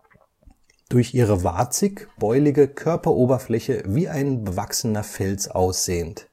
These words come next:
Das einzig Auffällige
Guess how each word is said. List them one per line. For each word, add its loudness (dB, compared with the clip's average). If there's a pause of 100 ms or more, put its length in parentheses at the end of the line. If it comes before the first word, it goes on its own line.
(1500)
Das -8
einzig 0
Auffällige 4